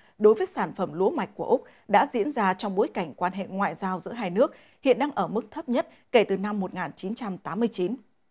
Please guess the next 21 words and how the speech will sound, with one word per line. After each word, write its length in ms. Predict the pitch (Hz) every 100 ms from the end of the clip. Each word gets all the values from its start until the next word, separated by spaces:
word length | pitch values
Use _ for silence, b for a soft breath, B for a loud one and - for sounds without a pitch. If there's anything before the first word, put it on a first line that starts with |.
| _ _ _ _ -
Hành 180 | 262
động 180 | 240 208
mới 140 | 196 226
nhất 180 | 359 -
của 120 | 202
Úc 240 | - -
được 160 | 196 -
đưa 140 | 196
ra 260 | 196 190 185
sau 180 | 202 185
khi 160 | 185
Trung 240 | 175 180 170
Quốc 200 | 262 -
áp 200 | 294 -
thuế 180 | 185 214
tám 260 | - 240
mươi 120 | 277
chấm 260 | - 208 285
năm 120 | 269
phần 180 | 262 175
trăm 220 | - 175